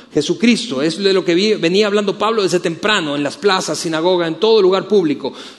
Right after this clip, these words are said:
Él está hablando de Jesús. "Él ha designado a un hombre que es tan sabio, que es tan santo, que es tan capaz, que es tan poderoso, que tiene la potestad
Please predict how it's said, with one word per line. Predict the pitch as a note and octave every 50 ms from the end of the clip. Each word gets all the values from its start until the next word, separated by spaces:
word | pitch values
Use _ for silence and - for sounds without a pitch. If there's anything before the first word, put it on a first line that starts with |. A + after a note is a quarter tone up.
| _ -
Él | - G3 A3 B3
está | A#3 A#3 B3+
hablando | A#3 A3+ A3+ A#3 A#3 A3+
de | G#3+
Jesús. | - - G3+ F#3 - - A#3+ F#3 C3+ A2 - - - - - -
"Él | - G#3 A3
ha | C4+
designado | C4+ C#4 A#3+ C4 C4+ B3+ B3+ B3 B3+
a | B3
un | B3 A#3+
hombre | A#3+ A3 G3 F#3+ F3+
que | F3
es | - - - -
tan | A3+ B3+ C#4 C#4
sabio, | - - B3+ G#3+ G#3+ A3 A3 G#3 -
que | G3
es | F3 - - - -
tan | - A#3 B3 C4 C4+ C#4 C#4 A#3+ - - - -
santo, | - - - A#3+ A3 G#3 G#3 F#3 - G#3 G3
que | - F3
es | E3 - - -
tan | - A#3 B3 C4
capaz, | B3+ B3+ A3+ A#3 - A3 G3 F#3 F#3+
que | - G#3
es | E3+ - -
tan | - A3+ A#3+ B3+ A#3+
poderoso, | A#3+ A#3+ A3+ G#3 G#3 A3+ A#3 A#3 G#3+ - B3+ A#3+ A#3+ - - - -
que | - - G#3+
tiene | G#3 - - G#3+ B3+ C#4 D4+ D4+ D4+
la | C4+ A#3 -
potestad | - A3+ G#3+ - G#3+ F#3 - - - A3 F#3+ E3 D#3+